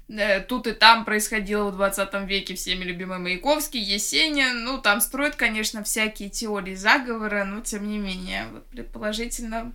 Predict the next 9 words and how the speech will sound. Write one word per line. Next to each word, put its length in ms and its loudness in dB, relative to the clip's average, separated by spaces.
понятно, 800 8
от 180 4
чего 640 2
они 240 -4
умерли, 720 0
от 160 -4
своей 420 2
же 160 0
руки. 440 -6